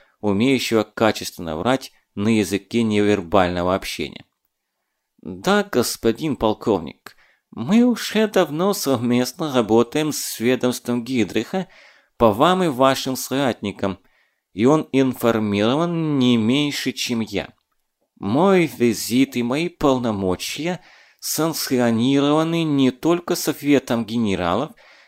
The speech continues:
но и некоторыми высшими руководителями партии,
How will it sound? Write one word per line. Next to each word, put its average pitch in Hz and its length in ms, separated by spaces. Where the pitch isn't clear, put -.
но 156 220
и 202 40
некоторыми 202 720
высшими 185 580
руководителями 143 1040
партии, - 640